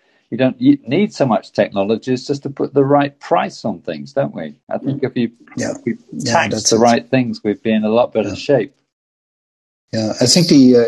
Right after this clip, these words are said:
Speaker 2: International Renewable Energy Agency had recently calculated that worldwide we give twenty times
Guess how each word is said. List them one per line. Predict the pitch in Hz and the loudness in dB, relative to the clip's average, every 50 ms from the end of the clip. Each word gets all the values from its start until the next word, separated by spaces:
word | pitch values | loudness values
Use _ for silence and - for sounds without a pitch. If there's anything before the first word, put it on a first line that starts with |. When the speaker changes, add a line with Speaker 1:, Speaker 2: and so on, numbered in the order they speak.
| 127 | 2
Speaker 2:
International | 127 123 123 127 127 120 - 135 127 120 | 0 2 4 4 4 4 4 2 4 4
Renewable | 120 120 120 123 127 127 107 113 107 | 4 4 4 4 4 4 4 2 0
Energy | 107 117 123 120 101 101 101 - - - | 0 -2 -2 -4 -4 -6 -14 -20 -20 -18
Agency | - - 95 95 92 - - 101 98 | -16 -14 -12 -6 -4 -2 -2 -2 -4
had | 98 98 104 - - - | -6 -8 -8 -8 -4 -4
recently | 113 104 104 104 101 110 101 | -4 -2 -2 -4 -4 -6 -6
calculated | - - 113 110 - - 104 101 104 101 104 101 - | -2 -2 -2 -2 -2 -4 -6 -6 -6 -8 -10 -10 -10
that | 104 101 | -8 -4
worldwide | 113 120 127 120 120 113 117 110 113 120 120 117 117 113 - - - - - - - - _ _ _ | 0 4 4 4 4 2 2 0 0 2 2 0 -2 -4 -4 -8 -12 -12 -18 -20 -20 -20 _ _ _
we | 123 117 107 | 0 2 4
give | 120 123 113 - - | 2 2 0 0 -6
twenty | - - - 151 165 180 - - 175 | -8 -2 0 2 2 2 0 -4 -6
times | - - 113 127 131 127 127 123 123 113 | -6 -6 -4 -2 2 4 4 4 2 0